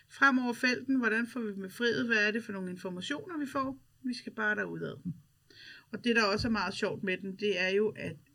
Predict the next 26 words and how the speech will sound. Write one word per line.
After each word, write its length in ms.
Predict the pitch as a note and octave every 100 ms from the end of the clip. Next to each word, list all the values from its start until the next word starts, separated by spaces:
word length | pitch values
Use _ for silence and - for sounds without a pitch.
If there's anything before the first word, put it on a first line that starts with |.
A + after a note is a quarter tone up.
| -
det 100 | G#3+
her 120 | G#3
gætteri, 520 | G3+ G3 F#3 A#3 B3 - _ _ _ -
hvem 380 | - F#3+ A#3 -
er 200 | F#3+ F#3
det, 200 | A#3+ -
de 120 | F#3
skal 140 | - -
befri? 340 | D#3+ F#3+ D3 -
Og 100 | -
sådan 360 | - A3+ G#3+ - - - - _
dykker 240 | A3 G#3 G3
de 180 | G3 G3
ned 180 | G#3+
i 80 | A3
den 360 | G3 - F#3+ F#3
virkelige 360 | A#3+ A#3+ G3+
svenske 440 | D3 G3 G3+ - A3
historie 720 | F#3+ F#3+ - F#3+ - G3+ G3
og 100 | -
prøver 180 | - G3+
at 60 |
se, 160 | G3 F#3+ -
findes 260 | A3 A3+ B3+
der 120 | A3+
nogen? 380 | G3 G3+ A3